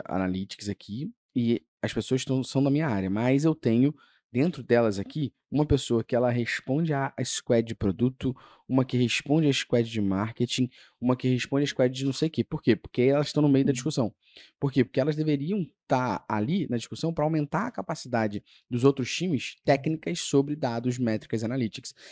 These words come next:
Speaker 1: E como a gente não tem hoje uma capacidade de todo mundo junto e eu tenho uma área, eu jogo essa galera pras squads pra tá junto dos debates ali e evoluindo os times nessas conversas aqui, né, de maturidade.
Speaker 2: E, e a, e essa figura, <clears throat> ela, na minha visão, ela tem que ser uma alavancadora,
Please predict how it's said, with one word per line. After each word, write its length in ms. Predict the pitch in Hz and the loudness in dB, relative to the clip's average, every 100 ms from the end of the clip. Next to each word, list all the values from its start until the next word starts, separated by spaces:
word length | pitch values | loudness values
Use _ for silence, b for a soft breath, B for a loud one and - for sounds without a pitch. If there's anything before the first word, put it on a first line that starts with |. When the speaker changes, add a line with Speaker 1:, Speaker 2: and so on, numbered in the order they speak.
| B | B
Speaker 1:
E 60 | 127 | -2
como 180 | 180 214 | 0 4
a 40 | |
gente 180 | 175 165 | 4 4
não 160 | 160 | 0
tem 300 | 160 151 135 | 2 2 6
hoje 180 | 120 110 | 6 4
uma 100 | 113 | 0
capacidade 440 | - 117 - 110 113 | -4 -8 -4 -2 -2
de 80 | |
todo 280 | - 190 185 147 | 2 6 6 4
mundo 180 | 131 | 2
junto 300 | 120 135 127 | 0 -2 0
e 20 | 123 | 2
eu 40 | |
tenho 160 | 151 147 | 4 2
uma 100 | 139 | 4
área, 240 | 202 107 B B 180 | 2 2 B B 0
eu 60 | |
jogo 160 | 160 156 | 2 2
essa 120 | 165 | 2
galera 220 | 156 147 | 4 4
pras 160 | 143 139 | 2 -2
squads 300 | - 131 127 | 0 0 0
pra 100 | 135 | -2
tá 140 | 139 | -2
junto 240 | 127 127 123 | 0 -2 -6
dos 100 | 120 | 0
debates 380 | 123 113 120 131 | 2 2 0 0
ali 240 | 123 - | 0 0
e 80 | 160 | 2
evoluindo 440 | 160 170 156 139 | 2 2 2 2
os 100 | 151 | -2
times 260 | - 120 120 b b _ | -2 0 -2 b b _
nessas 240 | 113 120 - | -4 -2 0
conversas 480 | 120 104 104 104 | 2 2 0 -4
aqui, 220 | 104 - 92 | -6 -4 -6
né, 100 | 90 | -6
de 80 | |
maturidade. 600 | 95 90 95 92 85 113 123 | -6 -4 -6 -4 -4 -4 0
Speaker 2:
E, 100 | 123 | 2
e 40 | |
a, 120 | 123 - | 2 0
e 120 | 117 | -2
essa 420 | 117 - 123 104 98 | -2 -4 -8 -6 -6
figura, 640 | 113 95 101 135 151 113 - | -6 -6 -2 0 2 0 0
<clears throat> 40 | |
ela, 480 | 104 104 101 117 110 - - | -2 0 0 -2 -4 -8 -4
na 120 | 107 | -2
minha 160 | 110 | -2
visão, 300 | 104 95 120 | -2 0 2
ela 100 | 120 110 | 2 -2
tem 120 | 120 | -4
que 80 | - | -4
ser 140 | 117 | -2
uma 180 | 117 117 | 2 2
alavancadora, 840 | 120 120 120 117 135 110 110 | 2 -2 -4 -4 -2 2 2